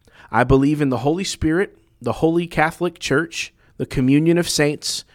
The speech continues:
the forgiveness of sins, the resurrection of the body, and life everlasting. Amen." So that's the Apostles' Creed. Nothing in there is just overtly bad.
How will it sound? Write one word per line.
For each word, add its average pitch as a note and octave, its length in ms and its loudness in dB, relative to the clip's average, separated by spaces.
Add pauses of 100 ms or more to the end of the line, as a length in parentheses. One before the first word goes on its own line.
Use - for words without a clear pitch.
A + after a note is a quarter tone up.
(120)
the B2+ 100 -6
forgiveness D3 580 2
of D3 120 0
sins, B2 540 -4 (180)
the A#2+ 100 -2
resurrection C#3 760 2
of C#3+ 80 -4
the D#3 80 0
body, G2+ 400 -2 (360)
and G#2+ 420 0
life A2 500 -2
everlasting. G2 680 -4 (300)
Amen." G2 420 -4 (560)
So C#3+ 400 2
that's A#2 280 0
the D3 80 0
Apostles' D3+ 400 0
Creed. G3+ 380 -2 (200)
Nothing A3+ 420 2
in F3+ 160 2
there E3+ 420 4
is C3 460 0
just - 420 0
overtly C3 920 2 (500)
bad. B2 600 0